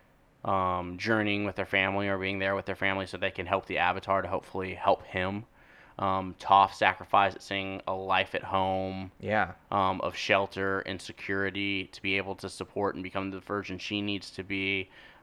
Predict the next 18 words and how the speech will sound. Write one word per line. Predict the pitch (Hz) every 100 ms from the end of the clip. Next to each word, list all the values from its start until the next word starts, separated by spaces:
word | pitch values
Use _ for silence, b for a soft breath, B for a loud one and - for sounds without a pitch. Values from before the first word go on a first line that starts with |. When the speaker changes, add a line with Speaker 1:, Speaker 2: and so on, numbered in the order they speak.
| -
Speaker 1:
uh, | 90
to | 85 92
best | 95 -
support | 101 - 98 -
Aang. | 95 95 95 95 95 B B B
I | - 95
think | 101 95
of | 95 92
the | 92
refugees | 95 95 - 101 92 101 98 -
that | 98
have | 95
to | 98
make | 95
sacrifices | - 98 92 98 104 98 - 92
for | -
their | 92 87
survival. | - 87 95 117 117 113 110 110